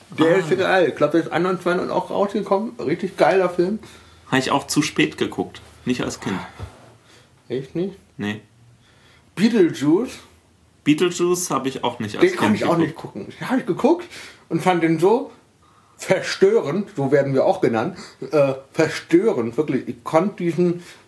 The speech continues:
Speaker 1: ich hab das irgendwie nicht kapiert, worum es da geht. Könnte
Speaker 2: Mhm.
Speaker 1: daran gelegen haben, dass ich den Film nicht gucken konnte.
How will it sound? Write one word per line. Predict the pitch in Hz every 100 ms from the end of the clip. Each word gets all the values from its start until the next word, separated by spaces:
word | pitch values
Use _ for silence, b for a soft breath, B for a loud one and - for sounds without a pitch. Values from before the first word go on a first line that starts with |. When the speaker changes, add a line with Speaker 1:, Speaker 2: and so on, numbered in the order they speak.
| _ _ _ _ _
Speaker 1:
ich | 117
hab | 180
das | 170
irgendwie | 143 151 190
nicht | 196
kapiert, | - - 190 190
worum | 170
es | 160
da | 185
geht. | 147 98 - B B B _ _ _ _ _ _ -
Könnte | -
Speaker 2:
Mhm. | 135
Speaker 1:
daran | 151 170
gelegen | 160 147 143 147
haben, | 151
dass | 147
ich | 135 131 -
den | 113 135 139
Film | 160
nicht | 151 147
gucken | 165 165
konnte. | 160 160 180